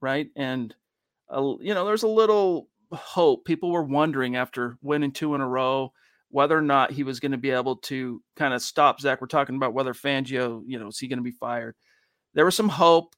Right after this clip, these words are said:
that he might be able to turn the ship around. But as Zach said, this was the more true reflection of who these Broncos are.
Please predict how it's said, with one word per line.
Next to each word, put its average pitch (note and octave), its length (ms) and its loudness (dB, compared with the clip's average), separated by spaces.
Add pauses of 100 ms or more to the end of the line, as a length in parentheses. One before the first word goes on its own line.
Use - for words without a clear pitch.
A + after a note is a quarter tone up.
(200)
that C3+ 180 -2
he D3+ 100 -2
might D3+ 240 2
be D3+ 80 0
able C#3+ 180 2
to C#3+ 140 -6
turn D3 240 -2
the C#3 40 -2
ship C#3+ 240 -6
around. D#3 420 0
But B2+ 220 0
as C#3+ 140 0
Zach F3 240 -2
said, C3 380 -2
this F#3+ 200 -2
was G3+ 280 0
the E3 100 2
more D3+ 320 4
true E3 320 0
reflection C#3 560 -4
of A2+ 80 -12
who D#3 180 -6
these C3 160 -6
Broncos C3 520 -4
are. G3 260 8